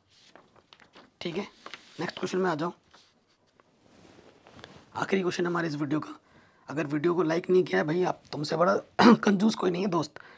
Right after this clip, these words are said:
Please video को लाइक करके share ज़रूर कर दो और description ज़रूर check कर लेना। Next question हमसे क्या बोल रहा है, बत्तीस centimeter ऊंचाई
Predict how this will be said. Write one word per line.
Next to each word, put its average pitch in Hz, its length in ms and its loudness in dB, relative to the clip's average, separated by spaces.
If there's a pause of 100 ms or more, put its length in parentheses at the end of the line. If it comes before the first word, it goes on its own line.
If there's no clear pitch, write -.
(180)
Please 170 200 -2
video 180 200 0
को 202 100 -2
लाइक 185 260 2
करके 202 200 -2
share 196 240 4
ज़रूर 160 240 2
कर 143 120 -2
दो 190 200 0 (320)
और 165 80 -8
description 214 440 -2
ज़रूर 185 180 4
check 151 220 -4
कर 135 100 -2
लेना। 123 300 -8 (960)
Next - 200 -4
question - 220 0
हमसे - 180 -2
क्या 220 160 2
बोल 185 160 4
रहा 196 80 4
है, - 100 -6 (460)
बत्तीस 170 380 0
centimeter 208 440 2
ऊंचाई 180 460 2